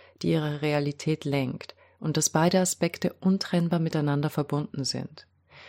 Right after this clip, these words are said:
Für diese Menschen beginnt die Idee, ständig persönlichen Wünschen nachzujagen, sinnlos zu werden. Es ist nichts falsch daran, seine Wünsche zu manifestieren.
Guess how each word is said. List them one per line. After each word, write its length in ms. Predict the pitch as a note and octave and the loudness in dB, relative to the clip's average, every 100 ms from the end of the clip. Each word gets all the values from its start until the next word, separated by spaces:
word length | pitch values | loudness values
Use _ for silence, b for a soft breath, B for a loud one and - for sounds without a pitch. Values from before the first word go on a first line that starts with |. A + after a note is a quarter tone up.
| B - | B -2
Für 140 | D#3+ | 4
diese 220 | G#3 A3+ | 6 8
Menschen 380 | A#3+ A3 A3 G3+ | 6 6 4 4
beginnt 300 | F3+ F#3 G3 | 4 4 4
die 160 | F3+ E3 | 2 2
Idee, 340 | - E3 F3 | 0 2 2
ständig 420 | - D#3+ E3 F3+ | 0 0 -2 0
persönlichen 560 | D#3+ D3 D#3 C#3+ - D3 | 0 2 0 0 -2 0
Wünschen 320 | F3 - D3+ | 0 0 0
nachzujagen, 680 | C#3 C3+ - D3+ D3 D3+ D#3 | 0 0 -2 -2 -2 -2 -2
sinnlos 500 | C#3+ C#3+ C#3 C3 - | 0 2 2 -2 -2
zu 180 | - B2 | -4 -4
werden. 420 | A#2+ A2+ C3+ C3 _ _ _ _ _ _ _ _ _ | -4 -6 -10 -12 _ _ _ _ _ _ _ _ _
Es 140 | E3+ A3 | 4 6
ist 160 | - | 4
nichts 220 | D#4 - | 2 0
falsch 320 | - F#3 G3 - | 2 6 6 4
daran, 240 | E3 D3+ | 2 2
seine 260 | C#3 C3+ C3 | 4 4 2
Wünsche 300 | E3 - - | 2 0 -2
zu 120 | C#3+ | 0
manifestieren. 920 | C3 B2+ B2 C3 - - B2+ B2 | 0 0 -2 -6 -6 -4 -4 -4